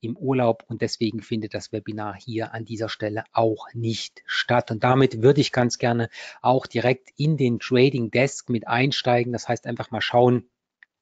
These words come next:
was die Märkte hier im Moment auch machen. Ich muss jetzt noch mal kurz nachschauen,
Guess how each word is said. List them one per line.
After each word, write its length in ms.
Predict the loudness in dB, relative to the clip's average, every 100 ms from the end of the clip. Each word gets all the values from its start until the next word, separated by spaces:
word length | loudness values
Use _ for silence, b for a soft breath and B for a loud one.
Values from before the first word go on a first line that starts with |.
| _ -12 -8
was 180 | -6
die 100 | -2
Märkte 440 | 2 2 2 -4 -8
hier 300 | 4 4 4 B B B
im 280 | -4 -2 -2 -2
Moment 460 | 0 2 2 0 -2
auch 220 | -4 -2
machen. 300 | -4 -2 -6
Ich 140 | -6
muss 100 | -4
jetzt 220 | -4 -4
noch 60 | -2
mal 120 | -4
kurz 320 | -4 -10 -8
nachschauen, 480 | -4 -4 -2 -2 -2